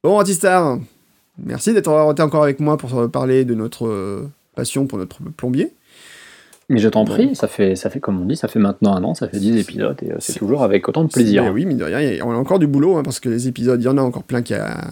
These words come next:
Speaker 1: qui attendent, hein, euh, qui sont bien au chaud. Enfin, ils sont pas encore montés, hein, ils sont même pas discutés, on sait même pas de quoi on va parler, mais on sait qu'on a encore plein de choses à raconter.
Speaker 2: Bah, et puis on va arriver de plus en plus sur des jeux où il y en a qu'un de nous deux qui l'a fait, donc.
Speaker 1: Ouais, c'est ça qui va être intéressant aussi.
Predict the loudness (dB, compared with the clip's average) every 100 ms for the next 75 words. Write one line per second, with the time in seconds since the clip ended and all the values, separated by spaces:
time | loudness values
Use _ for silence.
0 | -10 -6 0 2 4 4 2 0 -4 -6
1 | -4 2 4 4 2 0 0 -10 -16 -14
2 | -14 -16 -20 -16 -4 0 0 0 0 0
3 | 0 0 0 0 -2 -2 -2 -2 0 0
4 | 0 -2 -6 -4 -2 0 -2 -4 -4 -6
5 | -6 -6 -8 -4 -2 0 2 2 2 0
6 | -2 0 -2 -2 -6 -8 -6 -6 -6 -8
7 | -10 -10 -10 -12 -20 _ -20 -20 -20 -20
8 | _ -2 0 2 2 4 2 2 0 -2
9 | -2 -4 0 2 2 2 4 4 2 0
10 | -2 0 0 0 -4 -4 -6 -4 -2 -2
11 | -2 -4 -4 -4 -4 -6 -6 -6 -8 -12